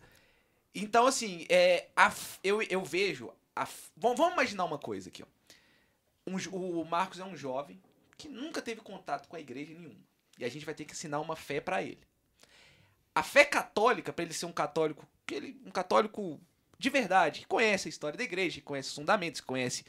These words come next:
as teologias, que conhece os dogmas, é muito difícil ser ensinada. E talvez muitos jovens de hoje em dia, como você falou, eu posso tá falando uma besteira, mas muitos jovens de hoje em dia não têm essa, esse interesse de aprender, não têm essa,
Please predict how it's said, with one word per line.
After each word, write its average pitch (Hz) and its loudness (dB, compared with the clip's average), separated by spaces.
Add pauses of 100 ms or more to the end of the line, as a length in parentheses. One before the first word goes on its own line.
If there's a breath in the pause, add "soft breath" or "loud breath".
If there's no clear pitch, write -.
(200 soft breath)
as - -8
teologias, 165 0
que - -18
conhece 135 -2
os 170 -6
dogmas, 160 6 (880 soft breath)
é 330 10
muito 285 0
difícil - -10
ser 127 -8
ensinada. 107 -12 (800 soft breath)
E 262 -2
talvez 262 2 (120)
muitos 202 2
jovens 156 4
de 147 -2
hoje 147 -2
em 131 -8
dia, 156 -4 (140)
como 143 -6
você 127 -12
falou, 113 -2
eu 123 -8
posso 135 -8
tá - -20
falando 117 -8
uma 131 -10
besteira, - -12 (320 loud breath)
mas 170 -2
muitos 254 0
jovens 220 6
de 190 0
hoje 180 0
em 139 -8
dia 185 6 (200)
não 233 -6
têm 285 0
essa, - -2
esse 175 -6
interesse 160 -6
de 156 -6
aprender, 156 -8
não 175 -16
têm 220 -8
essa, 156 -6